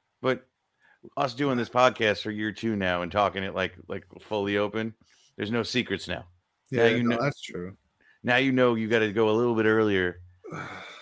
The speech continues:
Speaker 1: 'cause you
Speaker 2: Yeah,
Speaker 1: don't know
Speaker 2: that's
Speaker 1: where my head's at.
Speaker 2: Yeah, I have my second pick here, and I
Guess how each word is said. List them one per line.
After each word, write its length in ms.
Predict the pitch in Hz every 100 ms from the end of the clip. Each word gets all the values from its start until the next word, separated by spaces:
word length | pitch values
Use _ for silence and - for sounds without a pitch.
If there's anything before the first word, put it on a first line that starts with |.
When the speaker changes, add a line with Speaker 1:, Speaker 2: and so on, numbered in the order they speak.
| - - _ _ _ _
Speaker 1:
'cause 200 | - 104
you 80 | 107
Speaker 2:
Yeah, 60 | 110
Speaker 1:
don't 100 | 110
know 60 |
Speaker 2:
that's 120 | 104
Speaker 1:
where 80 | 104
my 120 | 101
head's 300 | 101 110 92
at. 260 | 92 87 - - _ _ _
Speaker 2:
Yeah, 240 | 120 120 117
I 40 |
have 180 | 147 143
my 220 | 123 110
second 540 | 98 - 107 104 87 73
pick 260 | - 82
here, 400 | - 71 78 78
and 320 | 76 73 - - _ - - - _ _
I 80 | -